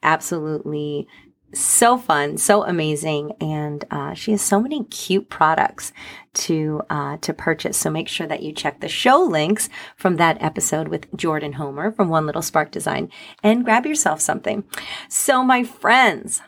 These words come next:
ha, word of the day. <laughs> We're starting a word of the day. I just decided right now. The word of the day is accountability.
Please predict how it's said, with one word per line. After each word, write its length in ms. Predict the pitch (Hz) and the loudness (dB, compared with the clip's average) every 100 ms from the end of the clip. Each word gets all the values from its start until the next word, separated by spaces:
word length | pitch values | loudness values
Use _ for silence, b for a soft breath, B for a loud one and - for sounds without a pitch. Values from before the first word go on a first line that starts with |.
| _ | _
ha, 500 | - - 214 - - _ _ - | -4 2 2 0 -10 _ _ -6
word 500 | 175 190 165 139 - _ | 2 4 4 -2 -12 _
of 180 | 190 180 | -2 0
the 80 | 180 | -2
day. 460 | 175 156 95 - _ b - 277 | 2 4 2 -4 _ b 0 0
<laughs> 340 | - 370 - | 0 -6 -4
We're 160 | 277 285 | 0 0
starting 440 | 285 233 233 226 | 2 2 2 2
a 40 | 202 | 2
word 220 | 185 185 | 2 0
of 80 | 180 | 0
the 60 | |
day. 340 | 233 233 151 - _ _ - | 0 0 0 -12 _ _ 0
I 120 | 185 | 0
just 220 | 185 190 | 0 -4
decided 440 | 190 - 156 151 151 | -2 2 2 2 -2
right 180 | 147 | -2
now. 220 | 143 - - B B B B | -2 -6 -10 B B B B
The 80 | 202 | -2
word 280 | 202 269 320 | 2 4 4
of 60 | |
the 80 | 311 | 0
day 380 | 190 156 147 147 | 2 2 0 -4
is 140 | 180 156 | -6 -6
accountability. 1040 | - - 160 156 156 147 139 139 - | -8 -6 -4 -4 -8 -6 -6 -6 -10